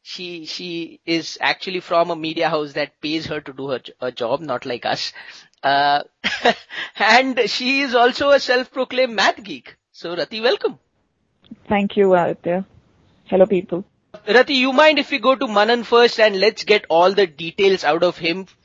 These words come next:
Speaker 1: uh, as to whatever happened at the Windows seven phone event?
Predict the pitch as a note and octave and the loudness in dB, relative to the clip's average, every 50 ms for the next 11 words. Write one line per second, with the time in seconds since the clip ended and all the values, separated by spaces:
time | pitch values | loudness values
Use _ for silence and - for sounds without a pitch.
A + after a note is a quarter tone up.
0 | _ - C#3+ D#3 D#3 D3+ C#3+ - - D3 D3+ - - F3+ D#3+ C#3+ C3+ D3+ - F#3+ | _ -2 0 2 2 2 0 0 -2 -2 -2 -2 -4 -8 -6 -4 -4 -2 -2 0
1 | F3 F#3 F3 A#2+ B2 C3 - - D#3+ D#3+ D#3 D3+ D3+ C#3+ D3+ C3+ C3 C#3 C#3 C#3+ | 0 0 -2 -2 -2 -4 -4 -4 -4 -4 -4 -4 -4 -6 -8 -8 -6 -10 -8 -6
2 | D#3+ D3+ C#3+ - - - - D3+ C#3+ C#3 D3 D3+ C#3 - - D3+ D3 D3+ D3 C3+ | -6 -4 -2 -2 -4 -2 0 -2 0 0 -2 -6 -8 -8 -6 -4 -4 -4 -4 -4
3 | B2 B2 A#2 G2+ F2+ - | -4 -4 -4 -4 -6 -12